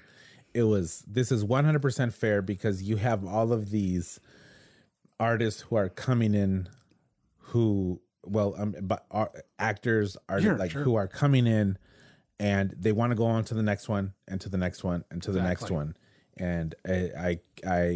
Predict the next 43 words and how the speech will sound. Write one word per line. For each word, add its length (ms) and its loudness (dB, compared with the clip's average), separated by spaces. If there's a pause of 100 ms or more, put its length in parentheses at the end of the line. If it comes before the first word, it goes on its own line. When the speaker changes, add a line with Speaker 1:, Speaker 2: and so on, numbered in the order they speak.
(140)
Speaker 1:
am 120 0
completely 580 0
on 120 2
board 340 0
with 340 -4
being 340 -2
as 260 -6
safe 220 -2
as 120 -10
possible 500 -4
so 140 -4
that 180 -2
they 120 -4
can 240 -4
continue 640 -2
to 120 -8
do 160 0
that 260 0
because 420 -4
this 200 -4
is, 80 -2
Speaker 2:
Yeah. 80 -4 (680)
Speaker 1:
this 180 -2
is 240 -2
their 560 0
live. 320 0 (220)
I 80 2
mean, 180 -2
this 180 -6
is 220 -8
part 240 -2
of 140 -4
their 160 0
livelihood 580 -2
and 240 -4
Speaker 2:
Mm-hmm. 200 -8 (260)
Speaker 1:
they 180 0
deserve 640 -2
that, 420 -2
uh, 360 -2 (600)
that, 260 -4
that 380 -6 (100)
cautiousness. 920 -4